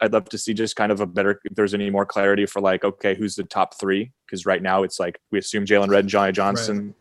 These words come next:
Speaker 1: are gonna be starters, and then it's Devin Williams, Micah Pittman. Those are probably the only two guys that really could start right away, like, who are gonna be the first team guys. But, like, that part wasn't totally clear in the scrimmage we were at 'cause Jalen Redd wasn't a participant. So those, those Devin Williams and Micah Pittman were working with Johnny Johnson in the first team.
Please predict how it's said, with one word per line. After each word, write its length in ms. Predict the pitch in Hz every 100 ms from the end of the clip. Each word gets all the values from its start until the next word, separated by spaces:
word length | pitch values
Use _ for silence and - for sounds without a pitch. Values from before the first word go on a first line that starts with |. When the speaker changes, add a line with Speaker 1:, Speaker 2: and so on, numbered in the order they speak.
| -
Speaker 1:
are 80 | 101
gonna 180 | 104
be 80 | 101
starters, 420 | - 107 107 110
and 100 | 101
then 80 | 98
it's 160 | 98 -
Devin 280 | 104 101 101
Williams, 280 | 101 98
Micah 280 | 92 - -
Pittman. 360 | 185 - 202 196 _ - - - _ _ _ _
Those 160 | 117 107
are 60 | 110
probably 340 | 113 104 101
the 60 | 98
only 180 | 110 101
two 140 | -
guys 180 | 101 95
that 80 | 95
really 180 | 98 95
could 160 | 98
start 460 | 87 - 104 107 - _
right 180 | 98 92
away, 200 | - 104
like, 200 | 92 95
who 80 | 110
are 40 |
gonna 140 | 98 95
be 120 | 95
the 80 | 90
first 260 | 117 104
team 180 | - 101
guys. 460 | 92 98 98 95 -
But, 160 | 98
like, 180 | 90 92 - -
that 240 | 120 127 -
part 180 | 127
wasn't 320 | 104 113 107 101
totally 320 | 113 107 107
clear 300 | - 107 107
in 80 | 98
the 40 |
scrimmage 320 | - 104 101
we 120 | 101
were 100 | 101
at 160 | 98 95
'cause 140 | 95
Jalen 260 | 95 98 95
Redd 200 | 92 95
wasn't 240 | 95 95
a 20 | 90
participant. 640 | 92 95 98 - 104 98
So 340 | - 95 90 95
those, 240 | 95 92 -
those 220 | 92 85
Devin 300 | - 101 101
Williams 280 | 101 98 95
and 60 |
Micah 180 | 92 -
Pittman 420 | - - 101 95
were 160 | 92 90
working 400 | 87 95 107 90
with 200 | 98 -
Johnny 200 | 101 98
Johnson 360 | 95 95 104
in 60 | 104
the 60 | 104
first 280 | 110 107
team. 240 | - 110